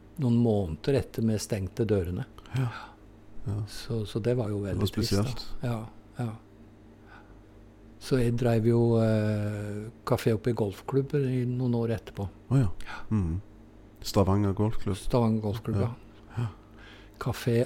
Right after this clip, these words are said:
Speaker 1: atten og nittende hull. Nei, nittende og tyvende hull. For det var nittende, det var kaféen, og tyvende, det var baren.
Speaker 2: Ah, ja.
Speaker 1: Ja.
Speaker 2: Ja.
Speaker 1: Så den drev jeg sammen med, jeg sette Eli Knudsen i syv år.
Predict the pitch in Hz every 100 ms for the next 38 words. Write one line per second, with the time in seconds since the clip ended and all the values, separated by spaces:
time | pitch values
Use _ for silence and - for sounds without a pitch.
0 | 131 - - 110 117 120 - - 120 117
1 | 120 127 - - 135 139 143 - 135 139
2 | 135 113 123 123 131 - - - - -
3 | - - - - - - - - 123 117
4 | 120 107 - - 113 123 113 113 113 98
5 | 92 - 117 - 113 127 147 127 - -
6 | 113 98 113 120 104 104 90 92 92 87
7 | - 120 120 101 82 104 87 - - -
8 | 76 - - - - 123 120 143 113 107
9 | 110 110 98 98 101 104 104 107 - 113
10 | 120 107 104 110 98 - - 127 - 117
11 | 107 98